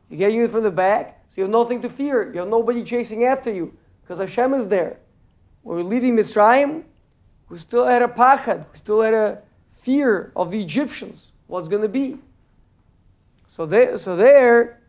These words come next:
we're going quickly. Here the Navi says, you're not gonna go quickly at all. And also, that's the other part, is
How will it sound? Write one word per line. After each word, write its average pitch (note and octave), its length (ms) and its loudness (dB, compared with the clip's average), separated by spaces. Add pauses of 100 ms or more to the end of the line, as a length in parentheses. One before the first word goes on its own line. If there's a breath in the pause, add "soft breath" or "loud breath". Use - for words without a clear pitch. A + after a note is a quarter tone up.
(560)
we're F3 160 -8
going A3+ 260 4
quickly. B3+ 600 -8
Here B3+ 260 -4
the A#3+ 100 -2
Navi A#3+ 320 2
says, A#3 560 0 (340)
you're F3 120 -8
not A3 160 2
gonna A3+ 180 2
go G#3+ 160 2
quickly B3 480 -8 (340)
at F3 120 -2
all. A3+ 440 4 (2500)
And D#3+ 160 -4
also, G#3+ 580 4 (480)
that's D#3 220 -2
the D#3+ 80 -4
other F#3+ 160 2
part, E3 400 -2
is D#3+ 260 -6